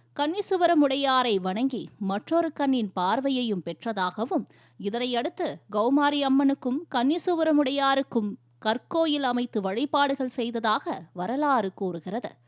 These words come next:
ஆயிரம் ஆண்டுகள் பழமை வாய்ந்ததாக கருதப்படும் இக்கோவிலில் அம்மன் சிவனை நோக்கி கன்னியாக தவமிருந்ததால் கௌமாரியம்மன் என பெயர் பெற்று,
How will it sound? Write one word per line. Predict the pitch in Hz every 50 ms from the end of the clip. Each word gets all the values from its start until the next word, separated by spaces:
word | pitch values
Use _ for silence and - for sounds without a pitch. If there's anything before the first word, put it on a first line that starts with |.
| _ _ _ _ _ _ _ _ _
ஆயிரம் | - 247 269 311 349 359 359 349 330 320 320
ஆண்டுகள் | 311 339 415 427 466 427 403 349 247
பழமை | - 240 233 233 262 294 302 320 320
வாய்ந்ததாக | 294 294 294 294 294 285 302 285 294 370 - -
கருதப்படும் | - - 247 233 269 254 320 311 - 285 262 247 226
இக்கோவிலில் | 208 190 - - 202 185 190 185 202 202 233 220 170 151 - _ _ _ _ _ -
அம்மன் | 202 208 226 254 269 311 277 220 202
சிவனை | - - 220 202 208 254 269 277 269
நோக்கி | 240 233 226 220 - - - 208 220 254 - _
கன்னியாக | - 202 208 254 285 330 330 330 302 285 285 - 220
தவமிருந்ததால் | - - 190 180 220 240 220 202 190 190 214 220 214 190 175 165 185 220 302 - - _ _ _ _ _ -
கௌமாரியம்மன் | 214 226 262 311 311 330 320 311 302 302 285 285 269 269 262 240
என | 220 214 202
பெயர் | 196 - 185 180 202 214 -
பெற்று, | - 202 202 - - 403